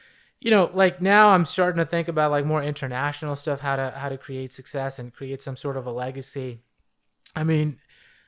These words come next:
I tell my students, and, and hopefully your listeners buy into this idea too, is that you should have at least one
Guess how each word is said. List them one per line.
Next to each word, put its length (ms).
I 80
tell 180
my 120
students, 500
and, 260
and 320
hopefully 300
your 100
listeners 440
buy 200
into 200
this 180
idea 340
too, 320
is 120
that 280
you 160
should 180
have 220
at 160
least 260
one 440